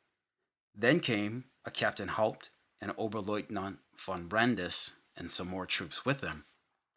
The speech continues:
Von Brandis would shortly get, and very much bask in, the credit and glory of capturing Fort Douaumont, false as that would be. But there it was.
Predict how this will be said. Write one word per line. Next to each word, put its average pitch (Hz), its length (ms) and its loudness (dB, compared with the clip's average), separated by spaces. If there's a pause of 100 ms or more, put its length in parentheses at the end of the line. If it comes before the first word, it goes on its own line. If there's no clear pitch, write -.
(800)
Von 127 200 4
Brandis 160 560 6
would 120 160 4
shortly 160 460 8
get, 107 420 2 (180)
and 104 160 -8
very 131 320 2
much 110 520 2
bask 98 500 4
in, 85 380 0 (240)
the - 60 -10
credit 113 460 2
and 123 160 -6
glory 87 320 -4
of 95 140 -10
capturing 90 420 -4
Fort 82 260 -8
Douaumont, 90 520 -2 (640)
false - 500 -2
as 76 120 -10
that 73 200 -8
would 76 200 -14
be. 67 180 -14 (1700)
But 104 120 -8
there 147 160 6
it 160 80 6
was. 151 420 2